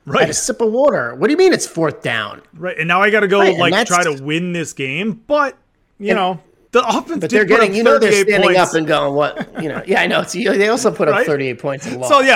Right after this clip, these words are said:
Speaker 2: I'm
Speaker 1: Yeah.
Speaker 2: talking out both sides of my mouth, too. It's, it's like, what do you want him to do, right?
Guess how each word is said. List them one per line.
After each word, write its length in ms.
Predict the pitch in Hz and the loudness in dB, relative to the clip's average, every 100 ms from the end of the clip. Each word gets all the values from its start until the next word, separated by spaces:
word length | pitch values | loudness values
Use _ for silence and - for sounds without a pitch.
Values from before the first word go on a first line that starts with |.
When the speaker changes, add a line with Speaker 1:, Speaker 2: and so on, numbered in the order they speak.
| 180 | 4
Speaker 2:
I'm 60 | 233 | 4
Speaker 1:
Yeah. 60 | |
Speaker 2:
talking 260 | 262 226 202 | 4 4 2
out 100 | 185 | 2
both 180 | 180 170 | 0 0
sides 220 | 185 160 | -2 0
of 40 | |
my 100 | 160 | -2
mouth, 260 | 160 156 147 | 0 -2 -2
too. 300 | 302 202 156 - - _ _ | -4 -4 -4 -16 -20 _ _
It's, 380 | 226 208 - - | -6 -4 -10 -10
it's 140 | 214 180 | -8 -6
like, 140 | 160 | -4
what 80 | 170 | -2
do 60 | |
you 60 | 208 | 0
want 140 | 208 | 0
him 80 | 208 | -2
to 80 | 202 | -4
do, 240 | 302 262 | -2 -2
right? 320 | 143 143 294 | 0 -2 -2